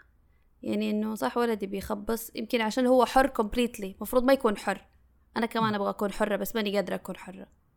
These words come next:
Speaker 2: مم.
Speaker 1: ففي لها كده
Speaker 2: مم.
Speaker 1: هرجة. فهم-، هذا واحد شيء بالنسبة لل-، للاكتئاب.
Speaker 2: صح،
Speaker 1: ليش
Speaker 2: يعني
Speaker 1: ممكن
Speaker 2: لو
Speaker 1: يجي؟
Speaker 2: نلخصها، إيه، إن
Speaker 1: مم.
Speaker 2: لما نطالع السوشيال ميديا ونحس بالغيرة من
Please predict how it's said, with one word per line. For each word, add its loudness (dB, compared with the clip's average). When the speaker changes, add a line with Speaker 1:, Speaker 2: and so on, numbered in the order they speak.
Speaker 2:
مم. -8
Speaker 1:
ففي -8
لها -8
كده -8
Speaker 2:
مم. 0
Speaker 1:
هرجة. -6
فهم-، -4
هذا 6
واحد 4
شيء -8
بالنسبة -8
لل-، -12
للاكتئاب. -4
Speaker 2:
صح، -6
Speaker 1:
ليش -2
Speaker 2:
يعني -4
Speaker 1:
ممكن -4
Speaker 2:
لو -2
Speaker 1:
يجي؟ 0
Speaker 2:
نلخصها، -2
إيه، -8
إن -8
Speaker 1:
مم. -4
Speaker 2:
لما -12
نطالع -2
السوشيال -8
ميديا -4
ونحس -10
بالغيرة -6
من -14